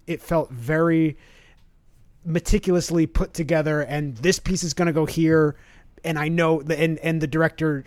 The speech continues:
or who, the editor, whoever's doing it's like, "This piece is going here for a reason. This piece is going here for a reason." It didn't feel like there was a lot of fluff. There was none of these extra, you know, e-,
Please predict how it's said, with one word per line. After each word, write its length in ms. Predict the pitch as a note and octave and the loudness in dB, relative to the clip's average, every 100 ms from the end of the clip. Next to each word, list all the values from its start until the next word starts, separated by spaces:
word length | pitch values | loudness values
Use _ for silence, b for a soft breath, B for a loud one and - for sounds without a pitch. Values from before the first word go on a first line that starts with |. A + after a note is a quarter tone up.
| - | -6
or 160 | D3+ | -6
who, 160 | A2+ D#3 | -6 -6
the 160 | D#3 D#3 | -2 -2
editor, 260 | D#3 D#3+ | 2 2
whoever's 300 | C3+ E3+ D#3 | 2 2 2
doing 180 | D#3 D#3+ | 0 0
it's 120 | D3+ | 0
like, 160 | C#3+ A#2+ | -4 -2
"This 220 | F3 G3+ | 2 2
piece 240 | - G3 E3 | 4 0 0
is 80 | B2+ | -2
going 260 | D#3+ D#3 | 0 0
here 180 | C#3 D3 | -2 -4
for 180 | C#3+ C#3+ | -2 -4
a 40 | |
reason. 360 | C#3+ C3+ A2+ A#2 | -4 -6 -6 -4
This 140 | E3+ | -4
piece 220 | - F3 | -2 -4
is 80 | C#3 | -2
going 220 | E3 D#3 | -2 0
here 140 | C#3+ D#3 | 0 -2
for 140 | D3 | -2
a 20 | |
reason." 380 | C#3+ C#3+ B2 A2+ B B B | -2 -2 -4 -10 B B B
It 120 | D#3+ - | -8 -2
didn't 180 | F#3 | -2
feel 220 | C#3+ F3+ E3+ | 0 0 2
like 180 | D3+ - | 0 0
there 100 | D#3 | -2
was 120 | C#3 | 0
a 60 | |
lot 160 | D3 C#3+ | -2 -2
of 100 | C#3 | -6
fluff. 480 | - - D#3+ - - | -10 -2 0 0 -2
There 100 | D3+ | 2
was 140 | D#3+ | 2
none 180 | D#3 D#3+ | 2 2
of 100 | D#3+ | 0
these 200 | D3 C#3+ - | 0 -4 -6
extra, 640 | D#3+ - - D3+ D3 B2+ - B B B B - _ - _ - - | -8 -8 -4 -2 0 -2 -8 B B B B -20 _ -20 _ -20 -12
you 120 | A3+ | -6
know, 140 | F3 | -6
e-, 120 | D#3 | -6